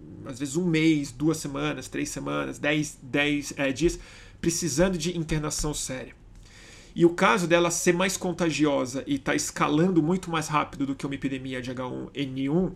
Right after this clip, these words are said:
que, diga-se, nós temos, é, vacina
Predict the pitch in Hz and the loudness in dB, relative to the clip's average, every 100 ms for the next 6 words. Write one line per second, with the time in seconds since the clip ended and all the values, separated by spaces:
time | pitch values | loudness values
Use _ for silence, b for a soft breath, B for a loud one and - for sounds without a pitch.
0 | - - - 143 127 - - - - 110 | -10 -14 -2 0 0 -6 -20 -20 -16 0
1 | 147 123 113 - 135 135 - - 165 180 | 2 2 -2 -8 -6 -6 -6 -2 4 4
2 | 160 139 - - - B B B B 139 | 4 0 -4 -8 -10 B B B B -6
3 | 135 135 131 127 127 131 b b b b | -4 -4 -6 -8 -10 -16 b b b b
4 | 127 - - 170 190 135 | -6 -2 0 0 0 -2